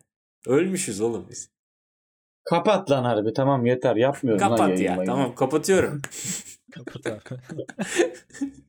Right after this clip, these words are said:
Speaker 1: <laughs> Kapatayım mı cidden?
Speaker 3: Bak, bak, küçük bir haber vereyim. Ondan sonra kapatıyorsak kapatalım
Speaker 1: Hadi
Speaker 3: abi.
Speaker 1: ver.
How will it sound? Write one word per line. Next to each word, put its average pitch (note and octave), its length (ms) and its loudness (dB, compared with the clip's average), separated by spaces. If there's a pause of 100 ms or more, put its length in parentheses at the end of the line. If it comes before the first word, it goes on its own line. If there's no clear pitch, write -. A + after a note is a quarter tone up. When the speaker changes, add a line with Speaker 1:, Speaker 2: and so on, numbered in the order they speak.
(420)
Speaker 1:
<laughs> - 840 -10
Kapatayım D3+ 400 0
mı E3+ 60 0
cidden? G2 260 -4 (300)
Speaker 3:
Bak, C3 160 -4
bak, D#3 180 -2
küçük - 260 -6
bir F3+ 60 4
haber E3 280 4
vereyim. C#3 340 -2
Ondan D#3+ 200 0
sonra D3+ 200 -8
kapatıyorsak D3 540 -8
kapatalım A2+ 480 -6
Speaker 1:
Hadi A2+ 180 0
Speaker 3:
abi. - 80 6
Speaker 1:
ver. A#2+ 120 0